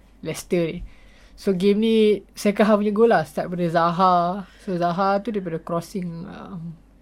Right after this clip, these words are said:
crossing daripada Townsend lah. Ni start ni, um, gol Zaha ni counter sebenarnya, counter. Memang start pada Zaha lah, which is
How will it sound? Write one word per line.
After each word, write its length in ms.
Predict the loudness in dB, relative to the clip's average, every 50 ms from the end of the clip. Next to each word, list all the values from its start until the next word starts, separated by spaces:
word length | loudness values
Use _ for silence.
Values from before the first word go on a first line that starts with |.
| _ -8 -6
crossing 400 | -6 -6 -6 -6 -6 -6 -6 -4
daripada 320 | -4 -4 -4 0 0 0
Townsend 400 | 0 0 0 0 0 0 0 -2
lah. 240 | -8 -10 -10 -10 -14 _ -20 _ -20 _ -20 -20 -20 -20 -20 _ _ _ -10 -6
Ni 400 | -2 0 2 2 4 4 2 0
start 320 | -2 -4 0 0 0 0
ni, 160 | 0 0 0 2 4
um, 400 | 4 4 2 0 -2 -4 -6 -10 -18 -20 -10 -2 0
gol 80 | 2
Zaha 320 | 4 4 4 4 4 2 2
ni 80 | 2
counter 560 | 2 4 4 4 2 -2 -2 0 2 2 2
sebenarnya, 320 | 2 -2 -2 -4 -4 -4 -4
counter. 560 | -4 -4 -4 -4 -4 -6 -6 -6 -6 -8 -10 -10 -6
Memang 400 | -4 -2 -2 -2 -2 -6 -8 -10
start 320 | -14 -10 -4 -4 -2 -2
pada 160 | 0 -2 0
Zaha 340 | 2 2 0 0 0 0 2 2
lah, 160 | 2 2 0 -2 -4
which 240 | -8 -12 -12 -6 -4
is 320 | -4 -4 -4 -8 _ _